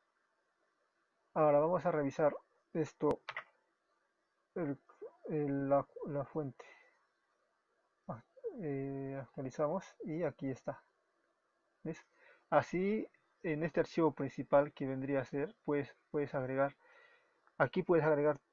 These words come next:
todos los, los C S, los JavaScript, y aquí puedes agregar todos los C S S. Esta es una manera muy dinámica que vas a,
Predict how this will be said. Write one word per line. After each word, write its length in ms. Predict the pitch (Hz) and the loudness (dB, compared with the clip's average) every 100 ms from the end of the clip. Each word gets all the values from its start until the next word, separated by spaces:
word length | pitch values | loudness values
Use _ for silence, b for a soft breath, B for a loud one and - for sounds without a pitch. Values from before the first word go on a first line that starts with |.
| _ _ - | _ _ 4
todos 280 | 185 185 170 | 8 10 10
los, 300 | 151 - - _ _ | 6 2 -20 _ _
los 260 | 190 147 - | -4 -2 2
C 160 | 160 | 4
S, 460 | 160 - 151 156 311 | 4 2 2 2 -2
los 760 | 175 139 135 123 - - - - - | -2 0 0 -4 -14 -18 -20 -20 -12
JavaScript, 720 | 147 151 143 135 - 165 - _ _ _ b b b b b b - | 4 6 6 4 -4 -6 -6 _ _ _ b b b b b b -4
y 140 | 180 | 2
aquí 260 | 165 - 160 | 2 2 -2
puedes 280 | 160 151 160 | 2 2 4
agregar 580 | 143 139 139 147 143 - - | 2 4 4 4 4 -6 0
todos 320 | 151 156 - 143 | 2 4 2 -2
los 260 | 143 147 | 0 -2
C 220 | - 147 139 | 0 2 2
S 220 | - 127 | 0 -6
S. 320 | 120 - - _ _ _ _ _ _ _ _ - | -6 -16 -20 _ _ _ _ _ _ _ _ -2
Esta 160 | 160 | 2
es 100 | 175 | 2
una 160 | 180 175 | 2 2
manera 380 | 156 151 165 170 | 4 2 2 -2
muy 240 | 170 165 180 | -4 -2 -2
dinámica 580 | 151 151 156 139 185 - - _ _ _ _ _ b b b - _ _ | 0 -2 -4 -8 -10 -10 -20 _ _ _ _ _ b b b -20 _ _
que 340 | - 143 139 156 | -4 0 2 0
vas 480 | 151 139 151 147 - | -2 4 6 6 6
a, 220 | 151 151 | 6 8